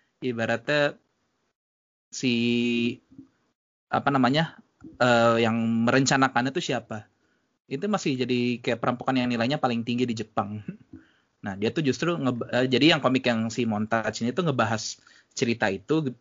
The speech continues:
jadi tapi tokohnya tuh somehow terlibat gitu di perampok-, apa, perampokan tiga juta yen ini, dan dia malah diburu sama orang-orang yang terlibat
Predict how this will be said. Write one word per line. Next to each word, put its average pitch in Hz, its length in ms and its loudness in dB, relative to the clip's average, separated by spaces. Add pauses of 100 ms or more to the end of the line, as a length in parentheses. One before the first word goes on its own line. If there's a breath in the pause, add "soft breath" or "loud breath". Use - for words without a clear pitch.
(120)
jadi 120 240 -2
tapi 156 320 2
tokohnya 139 480 2
tuh 185 240 0 (540)
somehow 120 480 0
terlibat 131 640 -2
gitu 107 240 -8
di 107 320 -4
perampok-, 110 480 -4
apa, 139 400 -8
perampokan 123 320 -2
tiga 113 240 -4
juta 110 240 -2
yen 110 160 0
ini, 127 320 -2
dan 113 320 0 (400 soft breath)
dia 131 80 8
malah 160 240 4
diburu 135 400 -2
sama 120 240 -4
orang-orang 113 400 -2
yang 123 80 -2
terlibat 110 480 -6